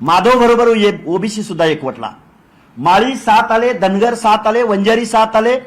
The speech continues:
बंजारा तीन आले, कासार एक आला. अजून आमच्याकडे काही यादी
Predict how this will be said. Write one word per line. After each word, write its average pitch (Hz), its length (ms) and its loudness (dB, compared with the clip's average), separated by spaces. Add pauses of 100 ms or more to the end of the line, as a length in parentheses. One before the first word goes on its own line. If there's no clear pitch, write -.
(480)
बंजारा 214 440 2
तीन 254 280 -2
आले, 254 260 2 (360)
कासार 214 320 2
एक 240 240 0
आला. 147 220 -2 (440)
अजून 240 280 0
आमच्याकडे 247 320 0
काही 226 280 0
यादी 185 360 -2